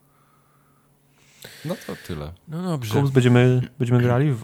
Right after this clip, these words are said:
Speaker 3: Overwatcha?
Speaker 2: Nie będziemy grali w
Speaker 1: Nie ma,
Speaker 2: Overwatcha.
Speaker 1: nie ma mowy, już się nie nabiorę na ten, na tą grę drugi raz.
Speaker 3: Nie, to była bardzo
Speaker 2: Myślę,
Speaker 3: dobra
Speaker 2: że
Speaker 3: gra.
Speaker 2: ogólnie ludzie się nie nabiorą na tą grę drugi raz.
Speaker 1: Nie, y, to, to jest właśnie tak jeszcze,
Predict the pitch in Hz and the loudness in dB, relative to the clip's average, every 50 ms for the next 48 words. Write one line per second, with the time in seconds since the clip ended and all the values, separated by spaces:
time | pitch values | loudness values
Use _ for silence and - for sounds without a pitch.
0 | - - - 120 120 117 120 127 120 120 123 123 - - 170 147 - _ _ _ | -6 -2 0 0 0 2 0 0 -2 -2 -4 -6 -6 -6 -8 -8 -8 _ _ _
1 | _ _ _ - 135 127 127 127 120 127 120 123 135 135 120 120 110 110 117 117 | _ _ _ -8 -6 -2 -2 0 0 0 0 0 0 0 0 0 0 2 2 4
2 | 117 117 117 117 110 107 104 101 98 104 110 110 104 101 101 98 98 95 92 82 | 4 6 6 6 6 4 2 2 2 2 2 2 2 2 0 0 0 -2 -2 -2
3 | 92 92 90 - - 104 101 98 95 95 87 92 92 87 85 82 82 80 - 80 | -4 -6 -4 -4 -2 -2 0 0 0 -2 -2 -2 -2 -2 -4 -6 -8 -8 -10 -12
4 | 76 78 82 82 - 80 80 78 76 78 76 76 80 78 76 - 78 76 76 - | -12 -10 -10 -10 -10 -12 -12 -12 -12 -12 -14 -14 -14 -16 -14 -14 -16 -16 -16 -16
5 | - - _ _ _ _ 147 139 127 127 123 120 117 - 165 185 311 - - - | -18 -20 _ _ _ _ -6 -2 -2 0 0 0 -2 -2 -4 -4 -4 -4 -4 -4
6 | 147 - - 147 131 123 143 131 - - - 143 131 123 117 113 113 107 107 104 | -4 -2 -2 -2 0 2 2 2 2 4 4 4 4 4 2 -2 -2 -4 -6 -8
7 | - - 113 107 107 101 107 107 104 101 104 104 104 - 107 104 98 107 - 101 | -8 -8 -8 -6 -6 -6 -6 -6 -6 -6 -8 -10 -10 -10 -10 -12 -12 -12 -12 -14
8 | 107 113 - - 123 107 104 - 107 113 - - 147 143 139 131 120 117 110 104 | -14 -16 -16 -14 -14 -12 -12 -10 -10 -10 -8 -4 -2 0 2 2 4 4 2 2
9 | 98 76 90 101 101 101 101 - - - - - _ - 147 151 135 123 151 151 | 0 -2 -2 -4 -4 -6 -6 -10 -14 -20 -20 -10 _ 0 2 2 2 2 0 -2
10 | 135 127 147 139 - - 143 135 135 131 131 123 - 120 127 120 - - - 120 | 0 0 -2 -2 -2 -2 0 2 2 2 0 0 -4 -6 -6 -6 -6 -4 -2 -2
11 | 117 117 113 | 0 0 0